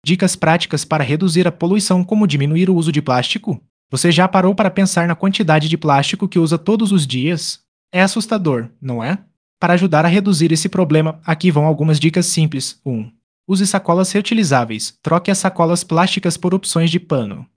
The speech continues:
Assim, você faz uma grande diferença. Dois, evite produtos embalados. Sempre que puder, escolha produtos sem embalagem ou em embalagens recicláveis.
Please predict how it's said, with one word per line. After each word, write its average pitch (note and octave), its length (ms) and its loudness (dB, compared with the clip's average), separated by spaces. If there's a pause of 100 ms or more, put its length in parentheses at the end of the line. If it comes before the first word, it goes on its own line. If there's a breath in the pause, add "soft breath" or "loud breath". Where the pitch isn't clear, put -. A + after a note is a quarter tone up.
(180)
Assim, D3 400 -2 (100)
você D3+ 220 -2
faz F#3 200 0
uma F3 140 0
grande C#3 280 0
diferença. C3+ 720 -2 (360)
Dois, B2+ 420 2 (320)
evite D3+ 280 -4
produtos F#3+ 460 -2
embalados. C#3 680 -2 (140)
Sempre D#3+ 360 -4
que G3+ 100 -6
puder, D#3 480 -2 (100)
escolha E3+ 360 -4
produtos F3+ 480 -4
sem E3+ 220 -4
embalagem C#3+ 540 0
ou D#3+ 120 -4
em F3+ 120 -2
embalagens C#3 540 -2
recicláveis. C#3+ 920 -4